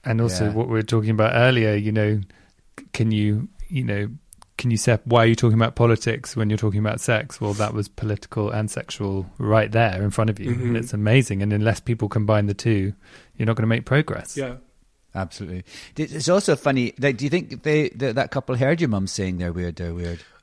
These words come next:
Speaker 3: I, I, I don't, I don't know. You know, no one's ever asked me that question. Maybe they heard it. My mother was not an asshole. Um, she had opinions, but she was never impolite to people,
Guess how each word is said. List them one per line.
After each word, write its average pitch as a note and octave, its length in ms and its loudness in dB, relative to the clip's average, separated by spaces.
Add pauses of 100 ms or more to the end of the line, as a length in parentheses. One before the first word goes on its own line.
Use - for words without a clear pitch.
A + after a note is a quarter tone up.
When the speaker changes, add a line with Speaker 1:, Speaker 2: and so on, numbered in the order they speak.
Speaker 3:
I, C3+ 140 -2
I, E3+ 260 -2
I G#3 40 0
don't, A#3 320 -4 (180)
I F3 100 -4
don't G#3+ 180 -2
know. G3 260 2
You C3+ 140 0
know, E3 120 4
no E3 100 4
one's G#3+ 140 4
ever A#3 140 2
asked G3+ 220 0
me A3+ 80 2
that B2+ 160 0
question. A2+ 640 -4
Maybe C#3+ 380 -2
they G#3+ 160 -2
heard G#3+ 260 -2
it. A3+ 240 -4
My E3+ 160 0
mother A3+ 280 0
was D#3 360 2
not C3+ 460 -2 (100)
an B2 100 -2
asshole. A2+ 600 -6 (580)
Um, A2 440 -6 (200)
she C#3 220 -4
had C3+ 120 2
opinions, B2+ 680 -2
but A#2 200 -6
she C3+ 120 -4
was B2 180 -2
never B2+ 560 -2
impolite A#2 640 -4
to A2 80 -14
people, G2 540 -16